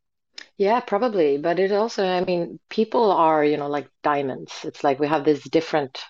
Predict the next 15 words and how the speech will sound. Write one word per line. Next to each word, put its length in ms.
facets, 880
like 220
w-, 180
when 260
you're 100
shining 380
a 60
light 320
from 200
one 200
side 360
or 120
another. 500
So 200
it's, 260